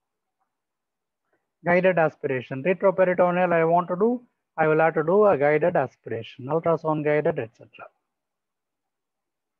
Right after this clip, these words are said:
And this is the aspirate instruments. This is a syringe, an ordinary syringe.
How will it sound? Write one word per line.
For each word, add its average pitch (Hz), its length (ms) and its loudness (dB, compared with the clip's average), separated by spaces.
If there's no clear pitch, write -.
And 185 260 2
this 196 160 4
is 202 120 4
the 185 80 6
aspirate 185 640 2
instruments. 180 720 -2
This 180 120 2
is 185 120 4
a 240 240 4
syringe, 147 520 0
an 175 120 0
ordinary 196 500 4
syringe. 214 500 0